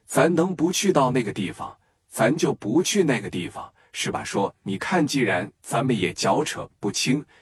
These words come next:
确实也是没有拿这个购物的小票，确实也是在小摊上买双鞋的，要什么票啊？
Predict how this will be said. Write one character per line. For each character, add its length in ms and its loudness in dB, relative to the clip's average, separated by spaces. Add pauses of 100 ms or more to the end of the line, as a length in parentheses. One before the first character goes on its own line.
(140)
确 300 6
实 180 0
也 160 2
是 180 -4
没 180 2
有 200 0
拿 240 0
这 140 -2
个 140 -2
购 180 4
物 180 0
的 300 -6
小 380 -6
票， 300 -2 (240)
确 240 4
实 160 0
也 200 -2
是 340 -2 (160)
在 180 2
小 360 -2
摊 260 0
上 180 -2
买 200 -6
双 260 -2
鞋 260 -4
的， 160 -2 (300)
要 240 4
什 160 -8
么 100 0
票 340 0
啊？ 180 -14